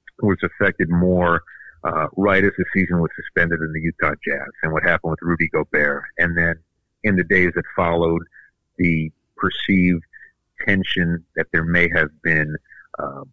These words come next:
with that roster, with Donovan Mitchell. And look at what he's done and the way they've bounced back and taken a lead against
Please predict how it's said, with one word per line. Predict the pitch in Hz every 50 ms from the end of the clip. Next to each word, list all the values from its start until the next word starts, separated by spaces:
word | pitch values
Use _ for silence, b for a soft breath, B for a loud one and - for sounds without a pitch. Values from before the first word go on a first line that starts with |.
| _ _ _ _ _ _ _ _ _ _ _ _ _ _ _ _ _ -
with | 107 104 101 95 -
that | - 85 78 76
roster, | 76 76 - - - - - - - - - -
with | 82 82 -
Donovan | - 76 73 73 73 - - - -
Mitchell. | 71 - - - - - - - _ _ -
And | - 78 76 76 76 76 76 73 B B B B -
look | 95 98 113 117 -
at | 98 80
what | 71 73 73 - _
he's | - 107 104 98 - - -
done | - - - - - - _ -
and | 80 80 78 78
the | 80
way | 78 85 90 87 87 85
they've | 85 87 92 92 87
bounced | - 78 73 71 - - -
back | - 71 71 69 - - _ - _ -
and | 80 78 76 73 71 71 71 - _ B B B B B B - -
taken | 101 98 92 - 92 85
a | 80 80
lead | 85 90 90 90 87
against | 85 80 78 - 82 80 78 -